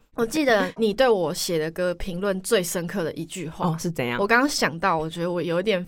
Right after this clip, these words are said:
Speaker 1: 依然泛泪习。
Speaker 2: 是，请说。
Speaker 1: 就是我有一次，我忘记是哪一首歌了，
Speaker 2: 嗯。
Speaker 1: 然后我传给你听，然后你就跟我说，“我终于知道你在痛苦什么了，
Speaker 2: 哦。
Speaker 1: 我终于知道你在想什么了。”
Speaker 2: 哦。
Speaker 1: 因为我其实，我看起来很会表达，但是我其实很不会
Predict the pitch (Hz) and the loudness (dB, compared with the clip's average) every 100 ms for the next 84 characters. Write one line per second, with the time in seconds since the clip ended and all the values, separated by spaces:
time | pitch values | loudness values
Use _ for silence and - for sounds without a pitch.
0 | - 220 220 185 175 208 170 185 156 165 | -6 0 2 2 2 0 0 2 0 -4
1 | - 160 151 151 139 160 143 143 139 330 | -8 -6 -4 -4 -4 -4 -4 -4 0 2
2 | 349 339 254 220 233 190 220 247 - 240 | 4 2 2 4 4 2 2 0 2 4
3 | 339 359 349 269 170 202 170 - - 85 | 4 2 0 0 0 -2 -6 -6 -8 -6
4 | 80 - - 160 226 254 - 196 180 180 | -8 -10 -6 0 2 2 0 -4 -4 -6
5 | 175 196 185 175 180 214 214 - 196 254 | -6 -6 -6 -6 -4 -4 -6 -8 0 2
6 | 269 220 185 - 185 180 180 196 _ - | 4 2 0 -4 -2 -2 -4 -8 _ -20
7 | - 214 220 285 240 220 220 220 190 202 | -12 -4 2 4 4 4 2 0 -2 -4
8 | 233 170 - 139 - 85 67 65 _ - | -6 -6 -10 -14 -14 -16 -18 -18 _ -6
9 | 147 151 190 262 240 175 226 190 190 170 | -2 2 6 8 8 6 4 0 -4 -6
10 | 165 170 - - - - 139 269 320 220 | -8 -12 -16 -20 -20 -10 0 4 6 6
11 | 170 - 190 196 - - - - 226 - | 4 0 -2 -4 -8 -20 -10 0 2 4
12 | 320 262 196 190 220 214 - 226 131 220 | 4 4 2 0 0 0 0 -2 -2 0
13 | 233 233 175 175 175 180 160 156 180 190 | 0 0 -2 -4 -6 -6 -8 -4 -2 -2